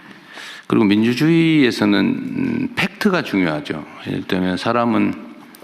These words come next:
주어진 정보에 따라 판단하는 존재인데, 어, 가짜 정보가 주어지면 제대로 된 판단을 하기 어렵고 그게 결국은 주권자들의, 에, 주권 행사에 왜곡을 가져옵니다.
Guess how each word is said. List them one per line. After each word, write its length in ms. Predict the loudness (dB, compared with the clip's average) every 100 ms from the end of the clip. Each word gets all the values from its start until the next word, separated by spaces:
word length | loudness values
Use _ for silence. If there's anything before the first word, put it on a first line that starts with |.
| -20 -12
주어진 420 | 0 4 6 4
정보에 340 | 4 4 4 2
따라 200 | 2 -2
판단하는 1000 | 0 0 0 0 0 0 0 -2 -4 -8 -16 -20 -6
존재인데, 800 | -2 0 0 -2 -2 -2 -4 -8 -20 -20 _ _ -16
어, 140 | -14 -8
가짜 300 | -6 -4 -2
정보가 1120 | 0 0 0 -2 -4 -6 -6 -6 -6 -8 -10
주어지면 680 | -2 0 0 0 0 -2 -8 -20 -20 -8
제대로 320 | -4 -2 -2 0
된 160 | -2
판단을 380 | -2 -2 -2 -2
하기 200 | -4 -2
어렵고 380 | -2 -2 -6 -4
그게 160 | -2
결국은 420 | 0 2 2 2 0
주권자들의, 1600 | -4 -2 0 2 2 2 0 0 0 0 0 -2 0 0 0 -2 -10 -20 -20 -20 -20 -20 -20 _ -10
에, 140 | -8
주권 340 | -6 -2 0 0
행사에 840 | 0 0 0 0 0 -2 -2 0
왜곡을 460 | 2 2 2 0 -2
가져옵니다. 640 | -2 -6 -6 -6 -8 -10